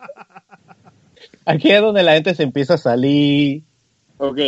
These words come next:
Speaker 1: esta sección, obviamente, como dice el título, es que cada uno vamos a decir un chiste malo y tal, que ríe, obviamente pierde, pues.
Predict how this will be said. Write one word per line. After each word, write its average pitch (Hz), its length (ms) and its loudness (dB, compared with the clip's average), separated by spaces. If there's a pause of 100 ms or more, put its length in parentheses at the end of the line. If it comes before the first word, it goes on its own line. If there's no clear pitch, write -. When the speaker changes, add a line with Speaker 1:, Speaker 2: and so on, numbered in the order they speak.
(200)
Speaker 1:
esta 185 280 -6
sección, 170 340 -6
obviamente, 175 420 -6
como 131 200 -10
dice 123 140 -12
el 123 80 -14
título, 139 340 -6
es 123 40 -8
que 107 100 -12
cada 143 160 2
uno 147 160 0
vamos 147 180 -2
a 120 40 -4
decir 123 180 -10
un 120 80 -14
chiste 127 260 -12
malo 123 320 -6
y 110 180 -10
tal, 113 260 -6
que 117 140 -8
ríe, 131 440 -2
obviamente 120 440 -14
pierde, 113 340 -14
pues. 107 240 -18